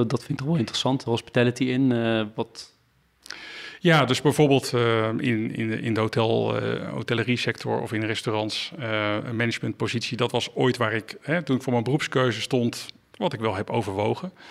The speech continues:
Speaker 2: waar ik uiteindelijk een andere kant ben opgegaan. Maar ik merk nog steeds dat door mijn achtergrond, dat als ik bij een hotel binnenloop of een restaurant, altijd met de blik rondkijk van, "Klopt het hier?" Als ware ik, eh, als ware ik de manager, ja.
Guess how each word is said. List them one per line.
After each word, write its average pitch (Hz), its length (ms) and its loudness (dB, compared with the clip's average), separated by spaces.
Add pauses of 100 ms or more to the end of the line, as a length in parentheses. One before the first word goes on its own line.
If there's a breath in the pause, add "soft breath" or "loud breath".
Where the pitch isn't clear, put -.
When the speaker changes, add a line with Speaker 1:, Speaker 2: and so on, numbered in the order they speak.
(300 loud breath)
Speaker 2:
waar 123 120 -4
ik 117 60 -6
uiteindelijk 113 320 -2
een - 120 -6
andere 107 140 -2
kant 123 200 -2
ben 123 120 -2
opgegaan. 127 520 -4 (680 loud breath)
Maar 127 100 0
ik 113 80 -2
merk 123 180 0
nog - 100 -2
steeds 117 260 2
dat 131 100 0
door 113 160 2
mijn 110 140 2
achtergrond, 123 400 -2
dat 120 120 -2
als 117 160 -2
ik 110 120 -6
bij 104 240 -2
een 104 280 -8
hotel 117 380 -2
binnenloop 113 420 0
of 113 80 -6
een 117 80 2
restaurant, 110 520 -4
altijd 113 480 -4 (460 loud breath)
met 131 180 -4
de 123 80 2
blik 131 240 0
rondkijk 113 500 -2
van, 117 200 -4
"Klopt - 260 -2
het 107 160 -2
hier?" 98 340 -4 (520 loud breath)
Als - 120 -6
ware 120 340 2
ik, 113 240 -6
eh, 101 200 -2 (320)
als - 140 -16
ware 110 280 -4
ik 120 100 -12
de - 80 -12
manager, 101 440 -6 (100)
ja. 117 160 -6